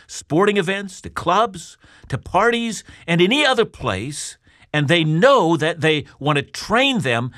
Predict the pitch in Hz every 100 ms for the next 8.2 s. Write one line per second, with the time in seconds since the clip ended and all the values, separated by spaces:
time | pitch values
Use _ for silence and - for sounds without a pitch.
0 | - - 139 135 208 262 180 151 190 190
1 | 196 147 143 135 139 151 139 139 - 143
2 | 160 139 131 131 131 - _ _ 123 117
3 | 110 123 127 90 78 - - _ _ _
4 | 151 160 165 - 151 143 127 113 117 -
5 | 147 190 165 - 175 151 117 87 127 131
6 | - - - - 113 110 180 247 170 190
7 | 180 - 147 139 143 131 95 101 87 87
8 | -